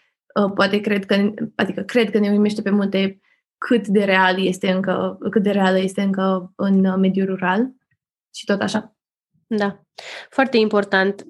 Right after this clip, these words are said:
Speaker 2: Subiecte care, de care poate știm, uh, din auzite sau cu care, uh, ne-am confruntat, uh, în diferite, mm, stagii ale vieții sau cu, despre care am auzit prieteni sau cunoștințe că au fost într-o perioadă dificilă,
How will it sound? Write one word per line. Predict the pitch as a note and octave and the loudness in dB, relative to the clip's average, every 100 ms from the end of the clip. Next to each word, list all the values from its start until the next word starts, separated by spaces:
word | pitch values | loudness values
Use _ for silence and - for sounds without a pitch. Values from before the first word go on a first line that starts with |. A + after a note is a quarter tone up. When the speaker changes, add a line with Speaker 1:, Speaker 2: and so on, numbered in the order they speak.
| - _ _ | -20 _ _
Speaker 2:
Subiecte | - A#3 A#3+ B3 C4 | -6 -2 0 0 -2
care, | C4 A3 G#3 G3+ G3+ - - | 2 2 4 4 2 -2 -6
de | G#3 | -4
care | G#3+ G#3 G3+ | 0 0 0
poate | G#3 G#3 G#3 | 0 -2 0
știm, | G3+ - - A#3+ C4 B3+ B3+ - - - _ _ | -4 -4 -6 -2 0 0 -4 -8 -20 -20 _ _
uh, | _ - E2+ - - _ _ _ _ | _ -20 -20 -20 -20 _ _ _ _
din | G#3 F#3 A3 G#3+ | -6 0 2 4
auzite | G3+ G#3+ G3 A3+ A3+ A3+ | 2 2 0 -2 0 -2
sau | A3 G3+ F#3+ | 0 0 0
cu | F#3+ G3+ | -2 -6
care, | G3 G3 G3 F#3+ F#3 B2+ - C#3+ | 0 2 2 2 0 -4 -8 -10
uh, | C#3 D#3 F#3 D#3+ | -8 -6 -6 -4
ne-am | G#3+ G3+ G#3 | 0 0 0
confruntat, | G3+ G3+ G3+ G3 G#3+ A3 G#3+ G#3 | 0 0 -2 -2 0 0 0 -2
uh, | G3 F#3+ F#3+ F#3 F#3 | 0 0 0 -2 -4
în | F#3+ F#3+ | -4 -4
diferite, | G3 G3 G3+ G3+ F#3+ F#3 F3 | -4 -2 -2 0 0 2 -2
mm, | E3 F3+ F#3+ F#3+ F3+ - _ _ _ - - | -4 -6 -4 -4 -6 -12 _ _ _ -20 -20
stagii | - - F#3+ F#3+ F#3 | -16 -2 2 2 2
ale | F3+ F3+ | 2 2
vieții | E3 F#3+ F#3 G3 | 0 -2 -2 -4
sau | F#3 F3 F3 | 0 0 0
cu, | F3 - | -4 -6
despre | F3+ F#3 - | -4 -4 -2
care | F3+ F3 | 2 2
am | E3+ E3+ | 4 2
auzit | F3 E3+ F#3 - | 0 0 -2 -2
prieteni | F#3+ F#3 F3+ F3+ F3+ | -2 -2 0 0 0
sau | - D#3+ F3 | 0 2 0
cunoștințe | F3 F3+ F3 - F3+ F#3 F#3 | -2 -4 -4 -2 -2 0 -4
că | F3+ E3+ | -2 0
au | E3+ D#3+ E3 | 0 0 0
fost | F3+ F3+ - | -2 -2 -4
într-o | F3+ F3 | -6 -4
perioadă | - E3 F3 F3 E3 E3 | -4 0 0 0 0 -2
dificilă, | E3 E3 E3+ - F3+ F#3+ | -2 -6 -6 -4 0 0